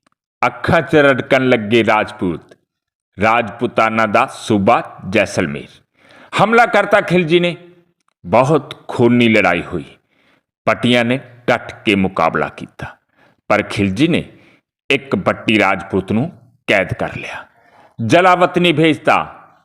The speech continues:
ਲਾਹੌਰ ਤੋਂ ਚਾਲੀ ਮੀਲ ਦੂਰ ਪਿੰਡ ਕੋਟਲ 'ਚ। ਉੱਥੇ ਆਬਾਦ ਹੋ ਗਏ ਤੇ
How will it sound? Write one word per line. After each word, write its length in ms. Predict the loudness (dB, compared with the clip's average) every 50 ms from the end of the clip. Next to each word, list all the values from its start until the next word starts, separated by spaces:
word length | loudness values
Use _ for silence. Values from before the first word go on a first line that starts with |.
| _ _ _ -2
ਲਾਹੌਰ 500 | 0 2 2 2 4 4 6 6 6 4 2 0
ਤੋਂ 200 | 0 2 2 4 2 0 -2 -6 -16 -20 _ _ _ _ -2
ਚਾਲੀ 380 | 0 2 2 2 2 2 2 2
ਮੀਲ 380 | 2 0 0 0 0 -2 -2 -6 -8 -4 -2
ਦੂਰ 300 | 0 0 0 0 -4 -10 -14 -20 _ _ _ -2
ਪਿੰਡ 280 | 0 0 0 0 -2 -4 -6 -8 -20 _ _ _ _ _ _ _ 2
ਕੋਟਲ 340 | 2 2 2 2 0 -2 -2
'ਚ। 200 | -6 -14 -20 -20 -20 _ _ _ _ _ _ _ _ 2
ਉੱਥੇ 360 | 4 4 4 4 4 2 4 4 2 2
ਆਬਾਦ 320 | 4 4 4 4 4 2
ਹੋ 180 | 0 -2 -2 -2
ਗਏ 200 | -2 -4 -6 -6 -8 _ _ _ _ _ _ _ _ _ _ -2
ਤੇ 120 | -2 0